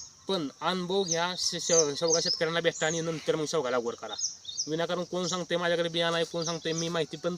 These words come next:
तसं करू नका. तुम्ही स्वतः प्रॅक्टिकली जावा बागामध्ये, प्रत्येक शेतकऱ्यांच्या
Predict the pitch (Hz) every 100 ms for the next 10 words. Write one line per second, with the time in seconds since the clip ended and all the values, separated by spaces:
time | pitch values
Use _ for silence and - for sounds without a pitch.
0 | 185 160 208 202 196 156 185 196 - 196
1 | 214 208 208 196 190 190 185 170 147 131
2 | 110 - - 170 - 156 - 151 135 -